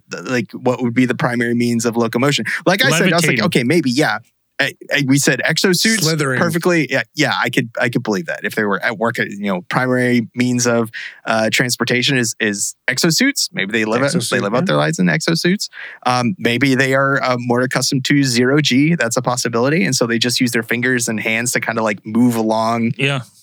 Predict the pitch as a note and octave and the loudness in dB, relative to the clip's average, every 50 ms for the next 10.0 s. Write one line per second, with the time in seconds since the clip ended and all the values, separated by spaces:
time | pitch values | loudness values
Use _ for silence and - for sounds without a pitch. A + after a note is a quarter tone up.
0 | _ _ _ _ _ _ _ _ - - D3+ A#2 G2+ G2 G2+ A2 A#2+ - C3+ C#3 | _ _ _ _ _ _ _ _ -2 0 0 2 2 2 2 0 2 2 2 2
1 | C#3+ B2 A#2 B2+ D3 D3+ D3 C#3+ C#3 C3 A#2+ - - E3 F#3 E3+ C3+ B2 A#2 A2 | 2 2 4 4 4 4 4 2 0 0 -2 0 0 2 2 2 0 0 -2 -2
2 | - G2+ G#2 - - G2+ G2+ B2 C3 - - - - - - B2 A#2+ - - B2 | -4 -6 -6 -4 -2 -2 -2 -2 -4 -6 -12 -12 -10 -4 -4 -2 -2 -2 -2 -2
3 | A#2+ A#2+ A#2+ - - B2 A#2+ A#2 - A#2+ G#2+ - A#2 A#2 A2+ A2+ A2 G#2+ A2 G#2+ | -2 -4 -4 -2 -2 -2 0 0 0 0 2 2 2 2 2 2 2 0 0 0
4 | G#2 G2+ G2+ G#2 - - - - - _ _ - A2 A#2 A2+ - - - G#2 G2 | 0 0 -2 -4 -6 -16 -18 -18 -20 _ _ -4 -2 -2 -2 -2 -4 -4 -6 -4
5 | - - - - A#2+ A#2 G2+ G2+ G2+ G2+ F#2+ G2+ G#2 G#2 F2+ G#2+ - - G2+ - | -6 -8 -6 -4 -2 -2 -2 -2 -2 -2 -2 -2 -4 -6 -6 -6 -4 -4 -4 -4
6 | G#2+ G#2 A2 A2+ A2+ C#3 C#3+ C3+ C#3 C3 B2+ D#3 D#3 F#3+ G3 - D#3 D3+ - - | -4 -4 -2 0 2 2 2 2 2 2 2 2 4 4 4 2 2 2 2 2
7 | - A#2+ A2+ A2+ A2+ B2 A#2+ - B2 - - C3 A#2+ A#2+ G#2 - A2+ B2 C#3+ C3+ | 2 0 0 -2 0 -2 -2 0 0 -2 -2 -2 -2 -2 -2 0 0 2 2 2
8 | C3+ C3+ C#3 D3 D3+ C#3 A#2+ B2+ B2+ B2+ A2 B2+ A#2+ A#2 B2 B2+ B2+ C3+ A#2+ A2 | 2 2 2 2 2 2 2 0 0 2 0 2 2 0 0 0 0 0 -2 -2
9 | G#2+ - C#3 B2 - - D3 C#3+ C3 A#2+ A#2 A2 - - A2 F#2+ E2+ F#2+ G2 - | 0 -2 -2 0 0 0 0 2 2 2 0 0 0 0 0 -2 -2 -4 -6 -8